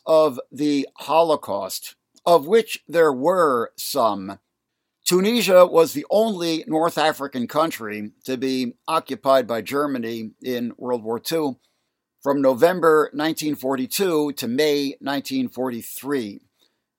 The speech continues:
And the Germans never got around to deporting the Tunisian Jews to the European death camps, which was the plan, but they did establish forced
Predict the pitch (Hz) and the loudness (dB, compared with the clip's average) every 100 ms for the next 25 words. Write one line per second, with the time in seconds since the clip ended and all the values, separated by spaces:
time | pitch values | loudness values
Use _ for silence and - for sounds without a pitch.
0 | - 143 143 127 160 208 202 180 175 160 | -6 -2 -2 -2 0 0 0 -2 -4 -6
1 | - _ _ 156 196 262 269 262 208 180 | -8 _ _ -4 2 2 2 4 4 4
2 | 127 117 170 151 110 107 117 123 - 151 | 0 0 0 0 0 -2 -6 -8 -8 -4
3 | 147 139 123 120 160 165 135 131 139 135 | -4 -4 -6 -6 4 4 4 0 -2 -6
4 | _ _ _ _ _ _ _ _ _ _ | _ _ _ _ _ _ _ _ _ _
5 | 151 - 147 156 156 139 131 123 175 156 | -6 -2 -2 0 -2 -4 -4 -2 -2 -2
6 | 147 135 143 135 131 - _ - 127 139 | -2 -4 -2 -2 -2 -6 _ -10 -6 0
7 | 139 123 151 127 107 151 156 - 101 117 | 0 0 -4 -4 0 0 0 -6 -6 -6
8 | - 120 - 135 135 135 - 110 110 - | -8 -10 -8 0 0 0 -6 -14 -16 -10
9 | 151 135 98 98 95 _ _ _ _ _ | -8 -6 -8 -10 -12 _ _ _ _ _
10 | 156 156 151 131 202 214 165 - - 147 | 4 4 0 4 4 4 2 -8 -4 0
11 | 147 131 139 - - - 160 143 131 | 0 0 -4 -4 -12 -2 0 0 -2